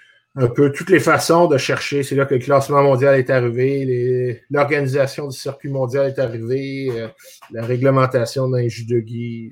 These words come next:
les changements de règles, ainsi de suite. Vient un peu de cette, cette, euh, cette évaluation-là. Et l'objectif, c'était de,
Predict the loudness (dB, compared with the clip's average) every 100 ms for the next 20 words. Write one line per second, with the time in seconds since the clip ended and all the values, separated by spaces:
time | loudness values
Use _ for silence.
0 | -18 -14 -10 -8 -8 -8 -6 -6 -6 -10
1 | -14 -20 -18 -18 _ _ _ _ -12 -12
2 | _ _ _ _ -4 -4 _ _ _ _
3 | -16 -4 -2 0 -2 -2 -2 -2 -4 -6
4 | -8 -8 -8 -10 -12 -8 -6 -6 -8 -10
5 | -10 -8 -6 -4 -4 -4 -6 -6 0 0
6 | 0 -8 -20 -20 _ -4 2 4 4 2
7 | 4 4 4 0 2 4 4 4 6 8
8 | 8 8